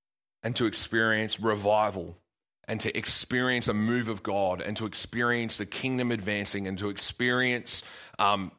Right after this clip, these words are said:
people coming to know Christ and to experience, um, people accepting Jesus and to see people healed and to see people set free.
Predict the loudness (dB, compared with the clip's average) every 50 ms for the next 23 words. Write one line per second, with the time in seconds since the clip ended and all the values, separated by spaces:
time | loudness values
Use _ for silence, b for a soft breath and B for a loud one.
0 | _ -4 0 0 2 2 2 0 0 0 0 0 0 0 0 0 2 2 2 2
1 | 0 -2 0 2 2 2 2 2 0 0 -2 -2 B B B B B B -4 -2
2 | 0 2 2 2 2 0 2 2 2 4 4 4 2 0 0 -2 -4 -4 B B
3 | B B B B B -2 2 4 4 4 2 -2 -6 -6 -4 -2 -2 0 2 0
4 | 0 0 -2 -6 -10 -8 -2 2 2 4 4 4 2 0 0 -2 -2 0 0 0
5 | 0 0 -2 0 0 2 2 2 0 0 -2 -2 -2 -2 -2 -2 -2 0 0 2
6 | 2 2 0 -2 -4 -4 -4 -4 -2 -2 0 0 0 -2 B B B B B B
7 | -10 -4 0 2 4 6 6 6 4 2 0 -2 -2 -4 -2 0 0 2 0 0
8 | -2 -2 -4 -2 -2 -2 0 0 2 2 0 -2 -6 -12 -10 -6 -2 -2 0 -2
9 | -2 -4 -10 -16